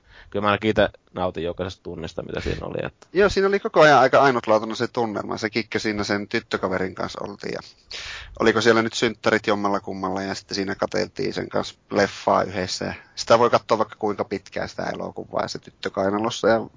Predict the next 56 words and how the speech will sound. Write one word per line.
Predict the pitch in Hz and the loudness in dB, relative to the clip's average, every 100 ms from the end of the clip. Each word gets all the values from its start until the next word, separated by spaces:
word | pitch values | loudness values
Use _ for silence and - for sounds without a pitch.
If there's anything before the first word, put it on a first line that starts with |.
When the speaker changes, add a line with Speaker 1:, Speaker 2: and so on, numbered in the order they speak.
| - | -6
Speaker 2:
voi | 107 131 | 0 2
että, | - - | 2 -2
se | 120 | -4
oli | 123 | -2
tosi | 120 98 | -2 -2
hieno. | 92 95 - _ - - - - - | -4 -8 -14 _ -14 -6 -2 -2 -2
Speaker 1:
Niin. | 104 101 98 104 - - - - | -2 0 -2 -6 -16 -20 -4 2
Eikö | 117 | 4
siinäkin | 151 127 107 | 4 4 4
ollut | 107 104 | 2 2
joku, | 101 98 | 0 -2
tota, | 95 98 | -4 -2
niin, | 98 95 - | -2 -4 -8
mikä | 113 131 | -4 0
se | 113 - | 0 0
siinä | 104 98 | -4 -4
oli | 95 | -2
siinä | 101 98 95 | -2 -2 -4
tyttökaverikohtauksessa? | - 98 95 95 90 90 87 90 - 87 - | -8 -8 -2 0 0 0 -4 -6 -4 -6 -4
Siinä | 92 | -4
oli | 92 92 | -2 -2
joku | 92 92 | -2 -4
semmonen | 92 90 87 | -4 -2 -2
niinku | 90 92 | -4 -6
saavutus, | - 92 80 87 90 | 0 2 2 -4 -10
että | 90 | -6
siinä | 90 85 | -6 0
pääsi | 87 87 | 0 0
jotain, | 92 85 87 - - | -2 0 0 0 0
pääsikö | 117 - | 0 -2
siinä | 104 95 | -6 -6
suutelemaan | 104 87 92 139 | -6 -4 2 4
Speaker 2:
Niin, | 143 - | 2 -2
Speaker 1:
tai | 87 107 147 | -2 2 6
Speaker 2:
joo, | 160 156 | 8 8
ja | 143 | 8
siinä | 135 151 143 | 4 2 0
kun | 151 | 2
tarpeeksi | 160 151 135 120 123 | 4 6 4 0 2
kauan | 135 120 107 | 6 6 6
niin | 110 | 2
jakso | 107 - 120 | -2 -2 -2
istui | 117 - 117 | -2 -2 0
vaan | 147 | 0
siinä | 143 131 113 | 2 -2 -4
tekemättä | 110 117 110 - | -4 -4 -4 -6
mitään, | 110 110 - 98 | -6 -4 -4 -4
niin | 95 | -4
siinä | 98 92 | -8 -8
tuli | 92 95 98 | -6 -4 -2
achievementti, | 95 - 95 95 - | -2 -4 -6 -4 2
ja | 101 | 4
pääsi | 120 117 113 | 6 6 4
siinä | 120 | -4
tosiaan | 117 - 110 | -4 -2 -2
sitten | 107 - | -2 -6